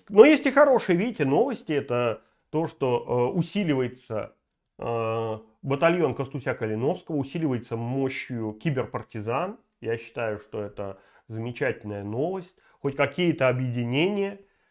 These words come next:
э, происходят. Вот такое объединение. Э, калиновцы и киберпартизаны. Киберпартизаны — это, э, я так понимаю, там, э, группа анонимных таких хакеров, э, которые, э, обладают достаточно, э,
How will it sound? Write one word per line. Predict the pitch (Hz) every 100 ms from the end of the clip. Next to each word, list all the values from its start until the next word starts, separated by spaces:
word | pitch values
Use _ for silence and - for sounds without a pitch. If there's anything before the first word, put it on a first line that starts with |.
| _
э, | - 143 143
происходят. | 170 180 - 180 180 160
Вот | 113 110
такое | - 123 117 151 190
объединение. | 185 175 196 208 196 190 185 _ _ _ _
Э, | - 117 117 117
калиновцы | - 131 147 160 156 - 139
и | 139 143
киберпартизаны. | 135 151 139 131 131 139 127 131 127
Киберпартизаны — | 127 135 147 151 175 190 214 139
это, | 110 104 104 - _ _ -
э, | 110 117
я | 123 127
так | 113
понимаю, | 110 120 117 110
там, | 107 104 104
э, | - - 76
группа | 139 131 135 123
анонимных | 117 123 131 120 110 -
таких | 110 - 107
хакеров, | - 220 220 185 180 156
э, | - 131 127 123 123
которые, | 123 123 131 123 117 113 113
э, | - 123 120
обладают | 117 131 131 147 127 110
достаточно, | 120 151 143 - 120 107 _ _ _ _
э, | -